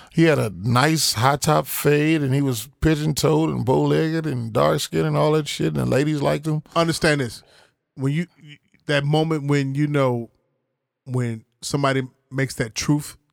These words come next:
Speaker 2: statement, and you look down like, "Damn,
Speaker 1: Yeah.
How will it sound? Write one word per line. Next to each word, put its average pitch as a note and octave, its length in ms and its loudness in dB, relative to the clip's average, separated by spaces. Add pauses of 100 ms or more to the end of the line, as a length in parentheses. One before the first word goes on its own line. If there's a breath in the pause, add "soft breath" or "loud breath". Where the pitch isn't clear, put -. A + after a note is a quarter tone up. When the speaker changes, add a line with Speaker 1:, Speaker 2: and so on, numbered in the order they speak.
Speaker 2:
statement, C#3 640 -4 (440)
and B2 120 -4
you C#3 140 2
look A#2+ 220 -2
down C3+ 320 0
like, G#2+ 260 -10
"Damn, G2 200 -16 (720)
Speaker 1:
Yeah. D3 300 -2